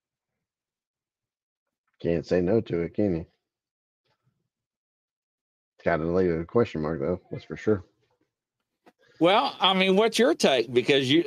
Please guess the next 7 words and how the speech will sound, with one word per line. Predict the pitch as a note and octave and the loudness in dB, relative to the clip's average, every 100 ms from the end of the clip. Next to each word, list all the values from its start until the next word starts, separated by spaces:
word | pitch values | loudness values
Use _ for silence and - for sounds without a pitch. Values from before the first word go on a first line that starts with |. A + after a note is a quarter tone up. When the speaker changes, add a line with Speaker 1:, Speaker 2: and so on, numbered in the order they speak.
| D#3 | 0
Speaker 2:
you're, | C#3+ C#3 D3+ D#4+ | 0 2 2 2
you're | B3 D#3 D#4+ | 0 2 2
in | D#4+ | 4
disbelief | D#3+ E3+ F3+ F3+ F4 E4+ | 2 2 0 2 2 2
right | D4 B2 G#2+ | 0 0 -2
now. | F2+ D#2 D#2 _ _ _ _ _ _ _ _ _ _ _ _ - | -4 -6 -8 _ _ _ _ _ _ _ _ _ _ _ _ -8
Speaker 1:
Mm, | D#3+ D3 | -4 -4